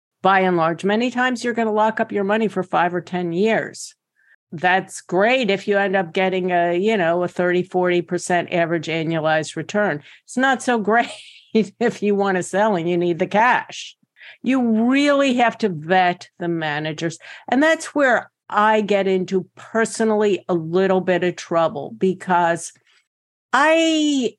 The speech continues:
am a little hesitant to invest with someone that I really don't know well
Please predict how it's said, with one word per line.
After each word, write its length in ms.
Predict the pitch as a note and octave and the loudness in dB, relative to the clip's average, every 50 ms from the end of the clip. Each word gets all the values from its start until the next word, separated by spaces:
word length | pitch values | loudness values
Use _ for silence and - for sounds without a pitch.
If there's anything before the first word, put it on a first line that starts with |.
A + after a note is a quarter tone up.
| - | -4
am 240 | - A#3 A#3+ A#3 A3+ | 0 2 2 4 4
a 80 | A3+ A3 | 2 2
little 360 | A3 A#3+ B3+ B3+ B3 A#3 A3+ | 2 2 2 2 2 0 0
hesitant 800 | F#3 - - - B3+ - - B3+ A3+ F3 F#3+ - - - - - - _ _ _ _ _ _ _ - | -2 -2 -2 -2 -2 0 0 -2 -2 -2 -4 -10 -10 -16 -20 -20 -20 _ _ _ _ _ _ _ -6
to 120 | A#3 A3+ G#3 | -2 0 0
invest 420 | G3 F#3+ G#3 A3 A#3 A3 A3 - | 2 2 2 2 2 0 -2 -2
with 140 | A3 A3 G#3 | -4 -4 -4
someone 600 | - - - - G#3 G3 F#3 G3+ G3+ F#3+ F3 - | -4 -6 -2 0 0 2 2 2 0 0 0 -2
that 280 | G3+ F3+ G#3 G#3+ G3+ - | -6 0 0 0 2 2
I 260 | - B3 B3+ B3 A#3 F#3 D#3+ | 2 2 2 2 2 0 -2
really 640 | D#3 D#3+ D#3+ F3 G3 A3 A3 A3+ G#3+ G#3 G#3 G#3+ G3+ | -4 -6 -2 0 0 2 2 2 4 2 2 2 0
don't 460 | F3+ D3 - F#3 F#3 F#3+ F#3+ F3 - | -2 0 2 2 4 4 2 0 -2
know 320 | F3+ F3+ F3 F3 F3 F3 F3 | -4 -2 0 0 2 2 2
well 640 | E3+ D#3+ D3+ C#3 D3 D3+ D3+ C#3+ B2+ - - - - | 0 -2 -4 -6 -4 0 0 0 0 -2 -4 -10 -18